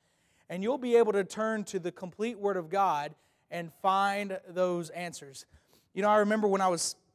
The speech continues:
seven years old, was when I trusted Jesus Christ as my Savior. Many of you are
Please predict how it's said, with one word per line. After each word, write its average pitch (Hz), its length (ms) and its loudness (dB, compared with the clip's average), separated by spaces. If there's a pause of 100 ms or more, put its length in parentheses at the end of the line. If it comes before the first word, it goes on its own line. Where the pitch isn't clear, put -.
(440)
seven 214 340 0
years 202 240 4
old, 151 240 -2 (600)
was 143 140 -20
when 165 140 -14
I 160 80 -6
trusted 165 420 -14
Jesus 165 380 -14
Christ 151 340 -10
as 131 80 -20
my 147 120 -14
Savior. 131 360 -18 (1600)
Many 202 220 -2
of 180 100 -4
you 202 200 0
are 170 240 -2